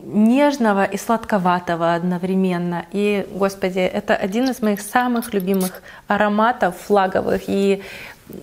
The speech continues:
вот у многих он ассоциируется именно со мной. Если вы хотели что-то такое, что будет подходить под такое описание и будет вызывать вот такие эмоции, то это однозначно он. Дальше. Всё нахваливала, нахваливала, рассказывала об аналогах люкса, говорила, что подсмотрела у подружки.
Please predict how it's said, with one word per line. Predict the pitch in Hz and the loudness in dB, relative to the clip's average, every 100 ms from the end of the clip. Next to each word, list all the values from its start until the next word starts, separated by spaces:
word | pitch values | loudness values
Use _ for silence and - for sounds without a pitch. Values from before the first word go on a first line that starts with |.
| - | -2
вот | 190 220 - - - - | 0 0 -4 -18 -4 4
у | |
многих | 214 233 302 285 269 | 6 6 4 2 0
он | 208 202 | 0 -2
ассоциируется | 202 - 202 220 254 247 - | -6 0 2 4 2 -2 -6
именно | - 214 220 202 202 | -2 0 2 2 0
со | 202 214 | -2 -2
мной. | 202 196 170 - - | 0 0 -4 -8 -6
Если | 202 - | -4 -2
вы | 185 190 | 0 0
хотели | 233 226 226 | 0 2 0
что-то | 220 - 214 190 | 0 -2 -2 -4
такое, | 185 208 202 | -2 0 0
что | 202 | -2
будет | 185 190 196 - | 0 0 0 -6
подходить | - 208 196 196 | -4 -2 -2 -6
под | 190 | -6
такое | 190 - 208 196 | -4 0 2 2
описание | 196 196 247 302 269 | 0 -2 0 0 0
и | 202 | 0
будет | 202 202 | 0 0
вызывать | 202 190 196 196 196 | -2 -2 0 0 -4
вот | 185 | -6
такие | 214 - 214 196 | -6 0 0 2
эмоции, | 208 269 - 185 | 0 -2 -4 -2
то | 185 190 190 - - - | 0 0 -2 -18 -6 -4
это | 214 208 | 0 0
однозначно | 185 196 196 208 208 214 196 | 2 0 0 0 0 -4 -2
он. | 233 277 | -4 0
Дальше. | 208 196 - | 0 -2 -8
Всё | - 226 | -4 -2
нахваливала, | 226 233 233 226 202 196 | 0 2 2 4 4 2
нахваливала, | 202 202 240 269 220 196 | 0 2 2 2 2 2
рассказывала | 202 - 220 208 190 185 | 0 0 0 2 2 2
об | 185 | 2
аналогах | 190 196 190 185 190 208 | 2 2 2 0 0 2
люкса, | 247 294 - 233 | 2 0 0 0
говорила, | 208 196 196 196 190 | 2 2 2 2 0
что | 190 | -2
подсмотрела | - 185 190 190 196 185 | -6 -2 -2 0 2 4
у | 180 | 2
подружки. | 185 185 233 277 - | 0 2 2 0 -2